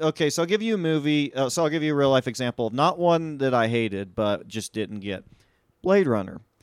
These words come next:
First time I watched Blade Runner, I was ten or eleven years old. First time I ever heard the word brown noser and asked Mom what that was, 'cause I was like, "What's that?" I watched that movie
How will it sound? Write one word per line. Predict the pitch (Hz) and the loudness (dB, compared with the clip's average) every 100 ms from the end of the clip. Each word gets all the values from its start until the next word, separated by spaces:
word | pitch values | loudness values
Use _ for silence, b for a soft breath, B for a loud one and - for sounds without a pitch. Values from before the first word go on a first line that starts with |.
| _ _ | _ _
First | _ - 202 - | _ 6 6 6
time | 208 208 190 | 2 4 6
I | 175 | 6
watched | 160 156 - 143 | 8 6 4 0
Blade | 131 131 | 2 4
Runner, | 123 127 127 | 2 0 0
I | 110 113 | 0 0
was | 107 | -2
ten | 151 143 | -10 -8
or | 151 | -2
eleven | 143 131 131 | 0 0 0
years | 131 127 | -4 -2
old. | 117 110 120 | 0 0 0
First | 123 117 | -4 -2
time | 120 117 | -2 0
I | |
ever | 113 113 | 0 0
heard | 117 | -2
the | 113 | 0
word | 117 113 | 0 0
brown | 113 107 110 | -2 -2 -2
noser | 107 107 | -2 -4
and | 117 | -8
asked | 113 107 113 | -10 -10 -8
Mom | 104 107 | -8 -6
what | 110 | -8
that | 120 123 110 | -6 -6 -6
was, | 107 117 | -8 -8
'cause | 110 98 | -8 -10
I | |
was | 98 | -10
like, | - | -10
"What's | 110 127 - | -12 -10 -6
that?" | 110 98 B B B B B - | -6 -6 B B B B B 0
I | 139 185 | 6 8
watched | 220 190 196 196 - | 8 8 8 4 -2
that | 175 165 | 2 2
movie | 135 131 127 131 135 | 0 -2 0 0 -2